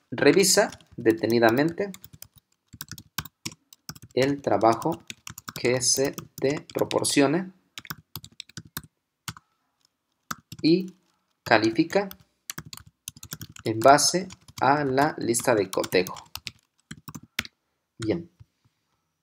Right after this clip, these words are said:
Acá podemos indicar si queremos usar una autoevaluación para que los estudiantes evalúen su propio trabajo. Vamos a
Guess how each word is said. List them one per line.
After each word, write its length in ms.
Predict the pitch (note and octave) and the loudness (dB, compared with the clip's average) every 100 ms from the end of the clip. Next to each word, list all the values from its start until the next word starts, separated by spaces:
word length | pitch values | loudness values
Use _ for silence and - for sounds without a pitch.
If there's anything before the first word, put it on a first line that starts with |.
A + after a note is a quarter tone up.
| _ _ _ _ _ _ _ _ _ | _ _ _ _ _ _ _ _ _
Acá 240 | - C#3 G3+ | 6 8 8
podemos 440 | G3 F#3+ F#3 - | 8 6 4 4
indicar 600 | B2+ A#2+ - E3 F#3+ - _ _ _ _ | 2 2 8 8 8 -2 _ _ _ _
si 160 | - A#2+ | -12 0
queremos 400 | A#2 B2 C3+ - | 2 4 2 0
usar 380 | - C3 C3 - | 2 4 2 0
una 300 | C3 C3 B2+ | 0 2 2
autoevaluación 1000 | - A2+ A2+ A2+ A2 A2+ A#2 F#3+ G3 F#3+ _ _ | 2 0 2 4 4 4 6 4 2 -2 _ _
para 260 | - A2 G#2 | 2 2 2
que 80 | - | -2
los 180 | G2+ - | -4 -2
estudiantes 720 | - A2+ B2+ B2+ C#3+ - - _ _ _ - | 2 4 4 0 -2 -4 -12 _ _ _ 0
evalúen 440 | A2+ G#2+ B2 C#3+ | 4 6 4 2
su 220 | C#3 A2 | 2 0
propio 280 | - A2+ A2 | 2 2 2
trabajo. 460 | A2 A2+ C#3 - - _ - | 4 6 4 2 -14 _ -8
Vamos 360 | C#3 C3 - | -6 -4 -2
a 260 | A2+ G2 | -2 -2